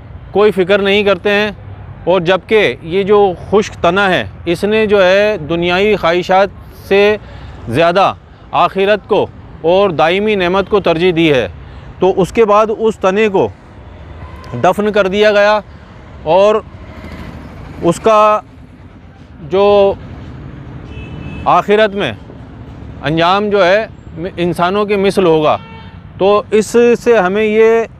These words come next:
दरस हयात मिलता है कि हमको जो है दुनियावी ज़िंदगी से ज़्यादा तरजीह आखिरत की ज़िंदगी को देनी चाहिए। हमें आखिरत के लिए,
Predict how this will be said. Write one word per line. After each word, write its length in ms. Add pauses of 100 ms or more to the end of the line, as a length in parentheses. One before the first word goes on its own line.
(580)
दरस 260
हयात 400
मिलता 300
है 320
कि 420 (180)
हमको 500 (3000)
जो 160
है 220
दुनियावी 500
ज़िंदगी 600 (680)
से 100
ज़्यादा 320
तरजीह 460
आखिरत 480
की 80
ज़िंदगी 400
को 120
देनी 260
चाहिए। 380 (720)
हमें 500 (460)
आखिरत 480
के 100
लिए, 360